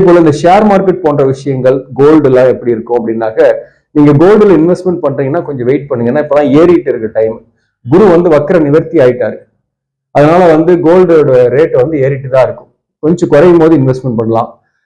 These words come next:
அதே சமயத்துல வந்து பாத்தீங்கன்னாக்க ஷேர் மார்க்கெட்ல இன்வெஸ்ட்மெண்ட் பண்ணலாமான்னாக்க ஷேர் மார்க்கெட்டோட இது வந்து பிளக்சுவேஷனா இருக்கும், மேக்ஸிமம் டவுன் ஆகிறதுக்கு நிறைய சான்சஸ் இருக்கு.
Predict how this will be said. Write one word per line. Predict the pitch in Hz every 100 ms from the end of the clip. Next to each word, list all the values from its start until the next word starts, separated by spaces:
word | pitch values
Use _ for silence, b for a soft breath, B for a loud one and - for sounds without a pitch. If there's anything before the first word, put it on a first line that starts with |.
| _ -
அதே | 156 196
சமயத்துல | 190 170 156 170 151
வந்து | 175 151
பாத்தீங்கன்னாக்க | 143 147 139 156 147
ஷேர் | 175 214
மார்க்கெட்ல | 202 170 156 151
இன்வெஸ்ட்மெண்ட் | 135 143 143 127
பண்ணலாமான்னாக்க | 117 120 120 120 117 113 107 165 117 - - _ _ _
ஷேர் | - 175 196
மார்க்கெட்டோட | 196 156 151 143 135 123 120 117
இது | 139 160
வந்து | 135 139
பிளக்சுவேஷனா | 139 - 175 170 156 127
இருக்கும், | - 156
மேக்ஸிமம் | 135 - 156 117
டவுன் | 135 185 180
ஆகிறதுக்கு | 143 - - 131
நிறைய | 110 113 113
சான்சஸ் | 117 113 - 117
இருக்கு. | 107